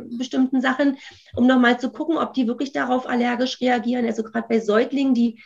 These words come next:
ich sag mal zum Beispiel, ähm, wo die Mutter denkt, "Mein Kind reagiert auf Milch",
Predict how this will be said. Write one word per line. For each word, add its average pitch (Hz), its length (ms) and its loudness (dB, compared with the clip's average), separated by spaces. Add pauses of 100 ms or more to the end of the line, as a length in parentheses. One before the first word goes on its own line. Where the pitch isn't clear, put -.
(460)
ich 226 100 -2
sag 233 180 2
mal 247 160 0
zum 247 140 2
Beispiel, 226 720 2
ähm, 214 400 2
wo 247 80 0
die 247 120 4
Mutter 285 260 2
denkt, 247 300 2
"Mein 226 320 -4
Kind 320 320 2
reagiert 262 340 0
auf 220 180 -2
Milch", 311 480 4